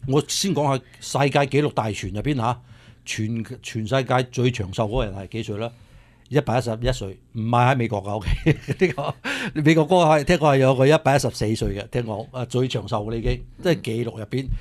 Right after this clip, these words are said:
Speaker 1: 今日應該去到三百幾歲啦，係好少嘅，而且呢，係鳳毛麟角幾個人。咁你講話啱先啲錢去邊度？嗱，呃，我哋成日都講緊美國有一個，呃，嘅定律叫 follow the money 啊嘛。
Speaker 2: 嗯。
Speaker 1: 咁而家其實呢，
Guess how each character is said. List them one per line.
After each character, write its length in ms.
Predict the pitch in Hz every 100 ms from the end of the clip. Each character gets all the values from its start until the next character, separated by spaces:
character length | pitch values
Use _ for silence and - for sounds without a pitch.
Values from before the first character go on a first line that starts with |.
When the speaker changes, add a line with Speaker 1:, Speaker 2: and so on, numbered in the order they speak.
| -
Speaker 1:
今 100 | -
日 80 | 165
應 100 | 151
該 100 | 135
去 280 | 117 120 123
到 60 | 127
三 200 | 165 139
百 100 | 123
幾 100 | 131
歲 120 | 113 113
啦， 120 | 110
係 60 | 98
好 80 |
少 140 | 113 90
嘅， 380 | 95 95 - 104
而 40 |
且 140 | 110
呢， 120 | 139 147 - - -
係 300 | 127 123 110 - - _ - -
鳳 160 | 170 139 113
毛 160 | 101
麟 180 | 95 92
角 140 | 95 113
幾 140 | 107
個 60 | 110
人。 100 | 85 -
咁 80 | 165
你 60 | 190
講 180 | 156 147
話 180 | 170 151
啱 100 | 175
先 100 | 165
啲 80 | 170
錢 200 | - 117
去 60 | 117
邊 220 | 120 123
度？ 200 | 107 90 92 - -
嗱， 220 | 117 101 - _ - _ _ _ _
呃， 300 | - 113 117
我 140 | 117 143
哋 40 |
成 140 | 131 110
日 20 |
都 80 | 147
講 200 | 151 139
緊 220 | 117 143
美 140 | 123 117
國 160 | 120
有 100 | 117
一 20 | 131
個， 100 | 123 117 117 120
呃， 100 | 110
嘅 240 | - 113 113
定 180 | 113 104
律 60 | 101
叫 140 | 110
follow 560 | 107 - - 127 131 123
the 80 | 104
money 320 | 113 113 82
啊 40 | 95
嘛。 140 | 95 -
Speaker 2:
嗯。 360 | 175 165 165 170
Speaker 1:
咁 220 | 202 202
而 40 | 131
家 100 | 170
其 160 | 110
實 120 | 95
呢， 240 | 110 143